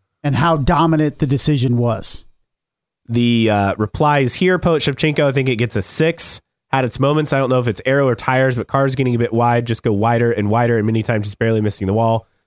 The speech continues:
Speaker 2: Sometimes they hit the wall. Wonder if they should <laughs> try rock hard tires next to minimize marbles. Yeah, the, between the marbles and the fact that it's one groove, it's bad. Uh, Fit J nineteen eighty-three gave it a one. It's pretty bad. We
Speaker 1: Ooh.
Speaker 2: need to be real with this.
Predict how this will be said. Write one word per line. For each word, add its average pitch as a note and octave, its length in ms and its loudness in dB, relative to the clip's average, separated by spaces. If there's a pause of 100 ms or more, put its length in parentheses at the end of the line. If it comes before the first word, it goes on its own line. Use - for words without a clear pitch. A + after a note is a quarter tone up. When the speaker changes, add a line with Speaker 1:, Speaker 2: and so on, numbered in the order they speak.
Speaker 2:
Sometimes A2+ 340 -2
they G2 100 0
hit A#2 200 -6
the B2 80 0
wall. A#2 360 2 (460)
Wonder A#2+ 140 0
if A2 40 0
they A2+ 100 2
should G#2+ 160 -2
<laughs> - 20 -4
try C3 180 2
rock A2+ 240 0
hard G#2+ 220 0
tires G#2 500 0
next G#2+ 360 -2
to - 40 -8
minimize G2 420 -2
marbles. F#2 380 -4
Yeah, B2 140 0
the, A#2 240 -4 (200)
between C#3+ 280 0
the B2 40 2
marbles G#3 640 2 (280)
and B2+ 80 0
the - 20 -4
fact C#3 240 0
that B2 80 -2
it's A#2+ 160 -4
one A#2+ 160 0
groove, F2 420 -2 (640)
it's G2+ 200 -6
bad. B1+ 360 -6 (120)
Uh, G2+ 220 0
Fit C#3 200 -2
J C#3 160 0
nineteen C3 340 0
eighty-three A#2+ 360 0
gave C3+ 160 0
it A#2 60 0
a G2+ 40 0
one. E3 480 0 (300)
It's F#2+ 140 -8
pretty B2+ 200 -2
bad. B2 320 2
We D4+ 80 6
Speaker 1:
Ooh. D#4 40 4
Speaker 2:
need B2+ 160 0
to B2 60 -2
be A2+ 120 0
real B2 240 0
with C#3+ 160 -2
this. C#3+ 320 0